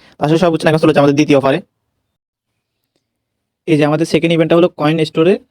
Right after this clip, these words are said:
একটা এই ভোটিং ইভেন্ট, যেখান থেকে পেমেন্ট হান্ড্রেড পার্সেন্ট কনফার্ম। এটা থেকেও simply কীভাবে কী জয়েন করবেন সেটা simply দেখাই দিই। সেটার জন্য আমরা, আহ, আপনি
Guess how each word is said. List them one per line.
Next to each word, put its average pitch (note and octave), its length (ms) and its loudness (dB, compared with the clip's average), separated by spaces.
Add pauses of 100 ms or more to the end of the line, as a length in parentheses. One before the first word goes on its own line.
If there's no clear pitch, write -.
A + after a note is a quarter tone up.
(140)
একটা D3+ 180 -2
এই D3 120 2
ভোটিং C#3+ 260 0
ইভেন্ট, D3+ 180 -2 (160)
যেখান D3 200 -2
থেকে D3 160 0
পেমেন্ট D3 200 0
হান্ড্রেড C#3+ 160 -2
পার্সেন্ট C#3+ 280 -4
কনফার্ম। D3+ 300 -2
এটা D3 140 0
থেকেও D#3+ 180 0 (420)
simply D#3 300 -2
কীভাবে D#3+ 240 4
কী F#3+ 100 0
জয়েন D#3 180 0
করবেন E3+ 220 -2
সেটা D3+ 200 0
simply D3 280 -2
দেখাই C#3+ 180 -2
দিই। F#3+ 80 -2 (260)
সেটার D#3+ 180 0
জন্য E3 180 -2
আমরা, D3+ 220 0
আহ, C#3+ 320 -2
আপনি C#3+ 120 -4